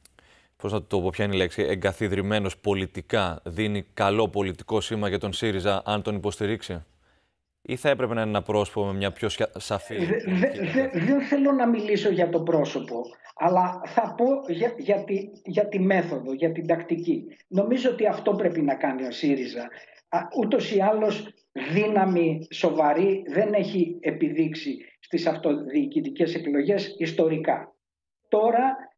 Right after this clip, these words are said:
Speaker 2: ε, και μετά από αυτά τα προβλήματα, τις δύο ήττες που είχε,
Speaker 1: Μμμ.
Speaker 2: τρεις, αν θέλουμε, αν βάλουμε και το δεκαεννιά, που είναι σημαντικές πολιτικές ήττες στρατηγικού χαρακτήρα, θα έπρεπε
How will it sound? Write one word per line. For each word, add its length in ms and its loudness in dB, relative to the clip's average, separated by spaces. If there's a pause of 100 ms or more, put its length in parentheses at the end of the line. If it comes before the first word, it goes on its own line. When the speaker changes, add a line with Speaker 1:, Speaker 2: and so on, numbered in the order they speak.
(100)
Speaker 2:
ε, 340 2 (540)
και 120 2
μετά 300 2
από 200 2
αυτά 440 2
τα 140 4
προβλήματα, 800 2
τις 180 -6
δύο 240 4
ήττες 420 0
που 140 -4
είχε, 340 2
Speaker 1:
Μμμ. 340 -6
Speaker 2:
τρεις, 640 0 (200)
αν 200 -4
θέλουμε, 340 -2
αν 80 2
βάλουμε 260 0
και 140 -4
το 120 -6
δεκαεννιά, 640 -2 (400)
που 120 2
είναι 280 4
σημαντικές 600 0
πολιτικές 580 -2
ήττες 540 -2
στρατηγικού 760 -2
χαρακτήρα, 760 2 (280)
θα 200 2
έπρεπε 400 2